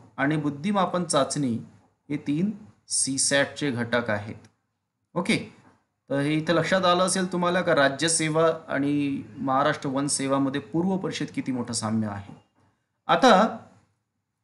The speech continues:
राज्यसेवेमध्ये जो उरलेला घटक आहे, ओके, जसं इतिहास, भूगोल, पॉलिटी आणि इकॉनॉमिक्स, हे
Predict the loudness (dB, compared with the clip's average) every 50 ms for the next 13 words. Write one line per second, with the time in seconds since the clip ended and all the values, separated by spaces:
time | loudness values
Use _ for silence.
0 | _ _ _ -2 2 4 6 6 6 4 2 2 2 4 4 4 4 4 2 2
1 | 2 0 0 -2 -4 -4 -2 -2 0 2 4 6 6 6 6 4 4 2 2 2
2 | 2 2 0 -2 -4 -12 -16 -18 -20 _ _ _ _ _ _ _ _ _ _ _
3 | _ _ _ _ _ -8 -2 0 0 0 0 -2 -6 -16 -20 _ _ _ _ -10
4 | -6 -2 -2 0 2 2 2 0 0 -4 -8 -8 -4 -2 0 4 6 6 6 6
5 | 6 4 2 -2 -6 -12 -20 -20 _ _ -16 -10 -8 -6 -4 0 2 4 4 4
6 | 4 2 0 -4 -8 -14 -20 _ _ _ _ _ _ _ 4 4 4 4 4 2
7 | 0 -2 -2 0 0 0 -2 -4 -8 -16 -12 -6 -4 -2 -2 -2 -4 -6 -4 2
8 | 4 4 6 6 6 6 6 4 2 2 0 -2 -2 -4 -6 -12 -20 _ _ _
9 | _ _ _ _ _ 2 6 8 8 8 6 4